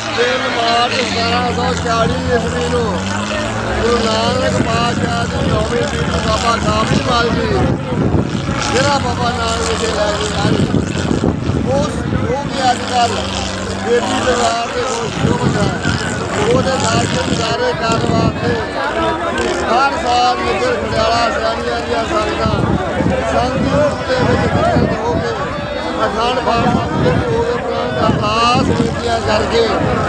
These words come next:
ਚਾਰ ਦਿਨ ਦੀ ਜ਼ਿਆਦਾ ਯਾਤਰਾ ਆਰੰਭ ਕਰਦੀ ਹੈ। ਪਹਿਲੇ ਦਿਨ ਦੀ ਯਾਤਰਾ ਪਿੰਡ ਵਿਖੇ ਰਾਤ ਦਸ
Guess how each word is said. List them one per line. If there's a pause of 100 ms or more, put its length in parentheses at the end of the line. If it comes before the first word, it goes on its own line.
(640)
ਚਾਰ
ਦਿਨ
ਦੀ (100)
ਜ਼ਿਆਦਾ
ਯਾਤਰਾ
ਆਰੰਭ
ਕਰਦੀ
ਹੈ। (840)
ਪਹਿਲੇ
ਦਿਨ
ਦੀ
ਯਾਤਰਾ (1700)
ਪਿੰਡ
ਵਿਖੇ (920)
ਰਾਤ (180)
ਦਸ